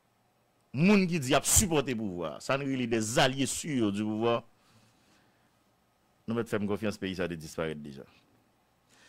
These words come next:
D'ailleurs, si nous bien regardons, vous faites tout ça, vous connaissez, pour finir avec reste là. Et si le pays d'Haïti <laughs> existe toujours, ce n'est pas faute neurochirurgien.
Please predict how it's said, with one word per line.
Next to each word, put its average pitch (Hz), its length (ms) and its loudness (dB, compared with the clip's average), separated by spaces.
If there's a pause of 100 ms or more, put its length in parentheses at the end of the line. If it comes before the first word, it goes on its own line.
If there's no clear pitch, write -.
(260)
D'ailleurs, 185 380 6 (360)
si - 200 -6
nous 170 100 -4
bien 143 100 -2
regardons, 139 300 0
vous 139 60 0
faites 131 200 -8 (120)
tout 214 140 -8
ça, 151 200 2
vous 131 120 2
connaissez, 120 340 -4 (760)
pour 98 120 -8
finir 101 200 -4
avec 87 120 -6 (200)
reste 76 200 -10
là. 78 100 -14 (760)
Et - 60 -2
si - 180 -4
le 123 60 -8
pays 123 260 2
d'Haïti 98 720 0 (560)
<laughs> - 500 -18
existe 110 500 -2
toujours, 120 400 -4 (480)
ce - 120 -8
n'est - 40 -8
pas 113 120 2
faute - 280 -6
neurochirurgien. 104 800 -6